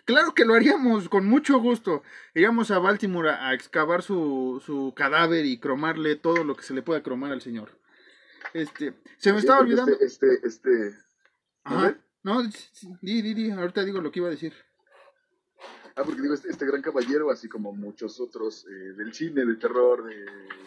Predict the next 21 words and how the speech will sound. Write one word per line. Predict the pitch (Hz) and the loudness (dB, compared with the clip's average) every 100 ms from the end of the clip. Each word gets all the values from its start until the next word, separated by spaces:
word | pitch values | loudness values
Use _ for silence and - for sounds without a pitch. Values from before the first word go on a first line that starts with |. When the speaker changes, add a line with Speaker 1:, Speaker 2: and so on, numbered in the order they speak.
| 92 _ _ _ _ _ - | -20 _ _ _ _ _ -6
Speaker 2:
libros | 120 135 131 120 | 0 2 2 0
de | |
terror, | 110 135 139 - - _ _ _ _ - | -8 -6 -6 -8 -20 _ _ _ _ -2
inspiraron | 170 131 170 - 120 123 107 | -2 -2 -4 0 0 -2 -6
a | |
estos | 101 - 104 | -12 -14 -12
dos, | 104 104 - - _ - | -10 -10 -14 -20 _ -10
eh, | 98 92 - - | -8 -8 -12 -6
a | 117 | -4
estos | 110 113 | -2 -2
dos | 117 113 | 0 0
hombres | 135 135 110 123 - _ _ _ | -2 -2 -2 -4 -8 _ _ _
a | 120 135 | -4 -2
crear | - 113 110 | 0 0 0
el | 104 | -4
Horror | 101 98 110 | -8 -12 -12
Nights. | 170 - - _ | -16 -18 -20 _
Speaker 1:
El | 147 143 | -14 -12
Horror | 147 151 185 | -10 -8 -6
Nights, | 202 - | -8 -10
exactamente. | 135 156 - 175 226 254 214 | -12 -12 -8 -8 -6 -6 -6